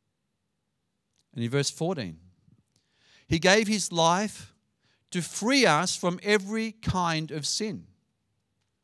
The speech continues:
to cleanse us, and to make us his very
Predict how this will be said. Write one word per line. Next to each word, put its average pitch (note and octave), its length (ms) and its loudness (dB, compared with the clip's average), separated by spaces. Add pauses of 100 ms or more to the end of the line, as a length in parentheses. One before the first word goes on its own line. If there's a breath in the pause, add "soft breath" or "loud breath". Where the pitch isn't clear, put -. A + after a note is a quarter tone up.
(360)
to E3+ 140 -4
cleanse A#3+ 440 -2
us, - 500 -8 (1120)
and D#3+ 140 0
to E3+ 80 -2
make G3 320 4
us F#3+ 240 2
his C#3 240 -2
very F3+ 480 0